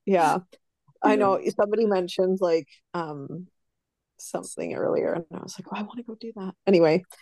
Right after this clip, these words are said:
Speaker 2: <laughs>
Speaker 1: but R D Ls are my absolute favorite for, like, my glute max because I just feel like the stretch across the glutes is so strong. Um,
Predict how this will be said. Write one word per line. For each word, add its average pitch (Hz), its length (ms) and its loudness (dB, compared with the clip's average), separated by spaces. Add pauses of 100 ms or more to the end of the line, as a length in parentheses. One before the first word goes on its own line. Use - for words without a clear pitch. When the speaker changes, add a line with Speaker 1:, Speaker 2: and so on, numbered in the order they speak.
Speaker 2:
<laughs> 208 200 0
Speaker 1:
but 190 140 8
R 202 140 8
D 214 140 6
Ls 208 220 8
are 214 40 6
my 202 140 6
absolute 180 420 2
favorite 160 320 0
for, 170 100 -2
like, 156 220 -2 (140)
my 170 120 -2
glute - 260 -6
max - 560 -6 (100)
because 151 800 4
I 175 80 -2
just 165 180 -6
feel 185 120 10
like 175 140 10
the 185 80 4
stretch - 560 2
across 185 380 4
the 185 80 -14
glutes - 300 4
is 170 120 -2
so 180 400 4
strong. 175 600 -2 (680)
Um, 160 400 -2